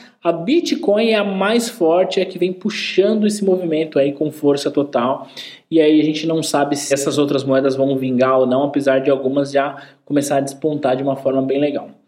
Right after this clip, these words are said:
Outra coisa importante sobre a Bitcoin, que me chamou muito a atenção,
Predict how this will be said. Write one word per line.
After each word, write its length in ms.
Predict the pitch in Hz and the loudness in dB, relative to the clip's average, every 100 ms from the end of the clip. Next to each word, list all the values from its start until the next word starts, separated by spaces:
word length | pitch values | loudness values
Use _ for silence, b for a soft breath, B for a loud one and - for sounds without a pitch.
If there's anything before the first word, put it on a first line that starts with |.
| B B B B | B B B B
Outra 240 | 247 403 | 0 0
coisa 280 | - 269 208 | 2 2 2
importante 760 | 208 202 175 175 190 185 - 135 | 2 2 2 2 2 0 -4 -6
sobre 320 | - 156 143 | 0 2 2
a 40 | |
Bitcoin, 640 | 139 135 - 156 160 120 - - - | 0 -4 0 2 2 -2 -6 -20 -12
que 400 | 156 147 123 - _ _ - | -6 -4 -6 -12 _ _ -4
me 200 | 143 143 | -2 0
chamou 340 | - 131 139 | 0 0 0
muito 500 | 139 151 185 185 165 | 0 2 2 2 0
a 20 | |
atenção, 580 | - 135 - 147 147 131 | -2 -4 -2 0 0 -2